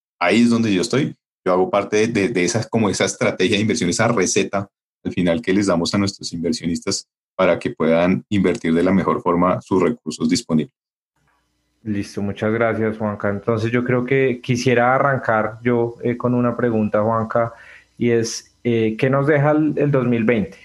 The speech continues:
Speaker 2: ¿Cómo cierra, eh, en términos económicos, en palabras muy, muy simples, Juanquita?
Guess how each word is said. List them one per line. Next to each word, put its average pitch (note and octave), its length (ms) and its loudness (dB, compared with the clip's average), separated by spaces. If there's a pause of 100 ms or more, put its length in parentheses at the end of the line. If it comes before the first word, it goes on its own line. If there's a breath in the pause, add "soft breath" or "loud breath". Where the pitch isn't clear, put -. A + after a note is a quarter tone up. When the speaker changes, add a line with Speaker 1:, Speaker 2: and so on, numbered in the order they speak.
Speaker 2:
¿Cómo A#2+ 260 0
cierra, C3 580 0
eh, A#2 400 0
en G#2+ 140 0
términos A2+ 720 0
económicos, A#2 880 0 (500 loud breath)
en A2+ 280 -2
palabras G#2+ 580 2
muy, A#2+ 540 0
muy D3 480 2
simples, A2 640 -4
Juanquita? F#2+ 460 -10